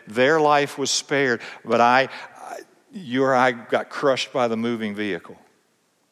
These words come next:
We did not choose the fact of death. We chose the timing of death,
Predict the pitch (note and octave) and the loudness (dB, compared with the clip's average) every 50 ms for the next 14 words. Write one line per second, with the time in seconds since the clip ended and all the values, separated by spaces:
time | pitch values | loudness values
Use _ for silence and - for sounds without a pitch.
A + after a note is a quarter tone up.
0 | _ _ _ _ _ _ _ _ _ _ - - - - _ _ - G#2 A#2+ C#3+ | _ _ _ _ _ _ _ _ _ _ -20 -20 -20 -20 _ _ -6 -2 -2 0
1 | E3 F#3+ G#3 F3 F#3+ G3 F3 D3 A#2+ - - - D#3+ D3+ D3+ C3+ - - B2+ - | 0 0 -2 -2 0 0 0 0 -2 -6 -6 -4 -4 -4 -6 -8 -10 -10 -12 -14
2 | - - - D3+ D3 D3+ D3 C#3 - - - - - G2+ E2 D#2 D#2 D#2 E2 D2+ | -12 -8 -2 -2 -2 -2 -2 -6 -10 -16 -20 -18 -14 -14 -14 -14 -12 -12 -10 -10
3 | D2 D#2 E2 - - - - - _ _ _ _ _ _ _ _ _ _ _ _ | -10 -10 -14 -16 -20 -20 -20 -20 _ _ _ _ _ _ _ _ _ _ _ _
4 | _ _ _ _ _ _ _ _ _ _ _ - - - - _ - G#2+ A2 B2+ | _ _ _ _ _ _ _ _ _ _ _ -20 -20 -20 -20 _ -10 -8 -8 -8
5 | B2+ - - C#3+ C3+ C3+ C3 B2 - - A#2+ - - - - G3+ G3+ G#3+ G#3+ F#3 | -8 -8 -6 -2 -2 -2 -2 -4 -6 -10 -12 -16 -14 -12 -8 -6 -6 -4 -4 -6
6 | A#2 D#2+ D2+ D#2 D#2 - - - D2+ C#2+ - - - - D2 - - - - _ | -8 -12 -16 -20 -20 -20 -20 -20 -20 -18 -18 -18 -18 -18 -20 -20 -20 -20 -20 _